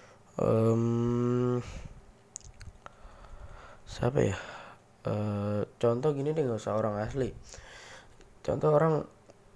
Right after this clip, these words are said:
nama Spiderman siapa? Pasti mungkin semua orang tahu Peter Parker gitu, tapi nggak, nggak semua orang tahu kalau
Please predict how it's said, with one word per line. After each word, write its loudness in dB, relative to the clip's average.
nama 8
Spiderman 2
siapa? -2
Pasti 4
mungkin 0
semua 4
orang 4
tahu 4
Peter -4
Parker -4
gitu, -6
tapi -6
nggak, -8
nggak -6
semua -6
orang -6
tahu 0
kalau -4